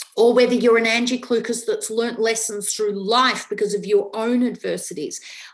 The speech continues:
I think that everyone has a story and everyone has knowledge to share. And if they can package it up in a book for under thirty dollars,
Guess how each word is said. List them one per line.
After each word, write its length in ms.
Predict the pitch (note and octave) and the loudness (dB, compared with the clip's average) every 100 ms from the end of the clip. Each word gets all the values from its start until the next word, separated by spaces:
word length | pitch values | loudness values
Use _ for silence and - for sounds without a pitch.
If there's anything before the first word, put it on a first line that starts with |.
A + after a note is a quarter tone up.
| - | -2
I 100 | A#3+ | -2
think 460 | A#3+ C#4 C4+ - | 2 2 2 0
that 280 | A#3+ A#3 - - _ _ _ _ - | 0 0 -2 -14 _ _ _ _ 2
everyone 560 | C#4+ C4 C#4+ C4+ B3 | 4 4 4 4 4
has 240 | A#3+ A#3 A3 | 2 0 0
a 80 | |
story 500 | A3 - A3+ A3+ G#3 | 0 0 2 4 2
and 160 | G#3 G#3+ A#3+ | 0 -4 0
everyone 360 | A3+ A#3+ A3+ | 2 2 -2
has 240 | G3+ A3 G#3+ | -6 -8 -8
knowledge 440 | G3+ G#3 F#3+ - | -6 -4 -4 -2
to 100 | G#3 | -2
share. 300 | - A3+ - | 0 0 -2
And 100 | A3 | -4
if 140 | G#3+ G#3+ | -6 -4
they 140 | A3+ | -4
can 240 | A3 A3+ | -4 -8
package 560 | G#3 - C4+ C#4+ D4+ C4 | -8 -6 -2 -2 -2 -2
it 100 | C4+ | 0
up 180 | A#3 B3 | 0 -2
in 80 | A3+ | -4
a 80 | |
book 260 | G3 A#3 A#3 | -2 -4 -4
for 100 | - G#3+ | -8 -6
under 180 | A#3 A#3 | -4 -4
thirty 340 | - G#3+ G#3+ | -2 0 0
dollars, 380 | A#3 A#3 G#3+ | 0 4 2